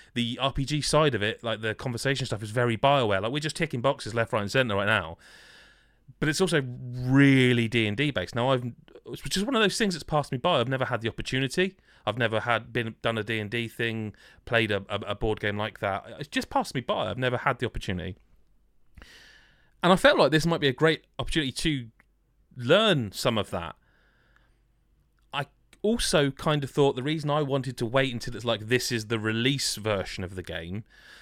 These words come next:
is because by the, I didn't want to jump in early access, no matter how much everyone said it was great, because I kind of thought by the time I do, I want it to be the la-, launch version, so I'm absolutely sure that all the tutorials that you would have in place for a launch game,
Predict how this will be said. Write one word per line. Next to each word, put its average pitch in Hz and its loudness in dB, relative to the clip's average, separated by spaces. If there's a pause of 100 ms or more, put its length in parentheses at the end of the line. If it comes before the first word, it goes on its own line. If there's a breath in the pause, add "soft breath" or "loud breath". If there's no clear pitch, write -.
(100)
is 110 -8
because 117 -6
by 123 0
the, 117 -2 (180)
I 139 2
didn't 170 0
want 190 -2
to 156 -4
jump 151 0
in 131 0
early 113 2
access, 107 -2
no 110 -2
matter 107 -2
how 120 0
much - -4
everyone 107 -6
said 98 -10
it - -14
was 87 -12
great, 113 -2
because 101 -8
I 101 -4
kind 120 -4
of 104 -2
thought - -6
by 107 -2
the 104 -2
time 127 -2
I 120 0
do, 107 0 (360 loud breath)
I 104 0
want 113 2
it - -10
to 104 -10
be 127 0
the 117 0
la-, 120 0
launch 131 -6
version, 104 -6
so 110 0
I'm 127 2
absolutely 117 -8
sure 110 0
that 104 -4
all 104 -6
the 101 -6
tutorials 120 -2
that - -10
you 107 -8
would 107 -6
have 113 -2
in 98 -8
place 107 -4
for - -4
a 107 0
launch 123 -2
game, 90 -4